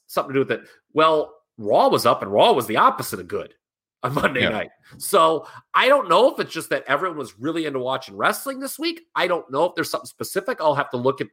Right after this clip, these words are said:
Speaker 1: those breakdowns. I mean, they had Mike Tyson.
Speaker 2: Yeah.
Speaker 1: I mean, w-, was that something? But it, it, it's not like they had some heavily hyped match.
Speaker 2: Yeah, it's like, so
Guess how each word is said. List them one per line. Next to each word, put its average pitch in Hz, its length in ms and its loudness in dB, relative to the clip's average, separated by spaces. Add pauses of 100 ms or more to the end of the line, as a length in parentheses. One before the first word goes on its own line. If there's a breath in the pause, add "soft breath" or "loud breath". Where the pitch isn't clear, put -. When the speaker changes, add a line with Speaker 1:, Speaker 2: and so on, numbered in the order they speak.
(260)
Speaker 1:
those 117 320 -2 (140)
breakdowns. 151 360 2
I 165 40 -4
mean, 147 80 0
they 120 80 0
had 170 180 2
Mike 143 180 0
Tyson. 160 640 0 (720)
Speaker 2:
Yeah. 92 280 0 (160)
Speaker 1:
I 151 40 4
mean, 156 120 0
w-, 143 240 -6
was 131 140 0
that 151 260 2
something? 370 560 -2 (360 soft breath)
But 170 380 4 (920)
it, - 180 -16 (240)
it, 185 60 -14
it's 196 480 -8
not 330 100 4
like 453 120 2
they 302 100 4
had 294 160 4
some 302 100 -2
heavily 190 400 2
hyped 175 380 -2
match. - 680 0 (1400 soft breath)
Speaker 2:
Yeah, 180 320 0
it's 151 240 -6
like, 170 280 2
so 156 200 -4